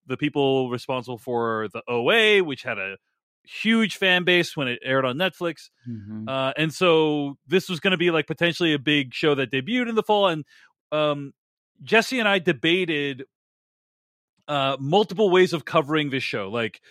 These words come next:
Speaker 1: should we do week to week?
Speaker 2: Mm.
Speaker 1: Should we do, like, batches of episodes? Or, uh, should we do what we're ultimately going to do, what we settled on doing, which is cover it as This Week in Streaming. We're gonna do the first couple episodes and then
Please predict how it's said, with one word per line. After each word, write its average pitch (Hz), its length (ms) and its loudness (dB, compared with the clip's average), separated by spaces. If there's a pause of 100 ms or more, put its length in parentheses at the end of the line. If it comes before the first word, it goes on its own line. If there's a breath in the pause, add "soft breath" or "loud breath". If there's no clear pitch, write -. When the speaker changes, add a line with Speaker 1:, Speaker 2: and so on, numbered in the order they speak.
(140 soft breath)
Speaker 1:
should 160 180 -2
we 160 80 4
do 156 200 4
week 143 320 2
to 147 100 0
week? 294 640 4 (200 soft breath)
Speaker 2:
Mm. 120 120 -6
Speaker 1:
Should 120 340 -2
we 151 200 -6
do, 143 200 -4
like, 117 300 -4
batches 196 460 0
of 190 80 -2
episodes? 196 800 -2 (100)
Or, 180 400 2 (300 loud breath)
uh, 160 160 2
should 269 220 -2
we 269 100 0
do 202 260 0
what 180 260 2
we're 185 160 6
ultimately 190 460 2
going 190 300 2
to 180 100 -4
do, 135 180 -2
what 165 160 -6
we 165 80 -4
settled 226 380 0
on 131 160 -2
doing, 110 400 -12 (360 soft breath)
which 165 180 -4
is 190 100 -6
cover 240 380 2
it 254 80 2
as 190 200 -2
This 180 200 -6
Week 185 160 -6
in 170 80 -6
Streaming. 120 420 -10
We're 120 140 -10
gonna 131 160 -8
do 131 100 -8
the 117 80 -6
first 175 300 -6
couple 151 260 -2
episodes 113 640 -10 (400)
and 135 160 -8
then 131 440 -6